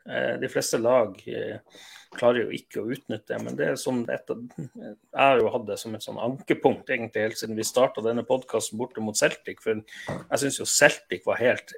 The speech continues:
ræv på dødball. Jeg tror de hadde fjorten, fjorten i corner, og de slo alltid kort. Eh,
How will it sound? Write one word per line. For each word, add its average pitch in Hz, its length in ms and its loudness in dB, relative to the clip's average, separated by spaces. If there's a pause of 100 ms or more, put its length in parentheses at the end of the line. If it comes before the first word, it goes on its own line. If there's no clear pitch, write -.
ræv 107 480 2
på - 160 -14
dødball. 113 380 -2 (380)
Jeg 127 120 -4
tror 131 160 4
de 131 140 4
hadde - 180 2
fjorten, - 840 -2 (100)
fjorten 131 340 -4 (140)
i 113 320 0
corner, 95 460 -8
og - 180 -10
de 104 140 -8 (160)
slo - 420 -2
alltid - 260 0
kort. - 440 -16 (720)
Eh, 117 380 0